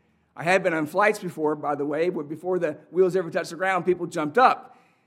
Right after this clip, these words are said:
They said, it, it, she didn't say that. She said, "We're gonna be landing soon,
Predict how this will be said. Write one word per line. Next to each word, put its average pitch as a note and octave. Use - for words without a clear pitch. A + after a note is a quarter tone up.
They F3
said, G3
it, F#3+
it, A3
she C4
didn't C#4
say D4
that. -
She -
said, B3
"We're C4
gonna C#4+
be B3+
landing A#3
soon, A#3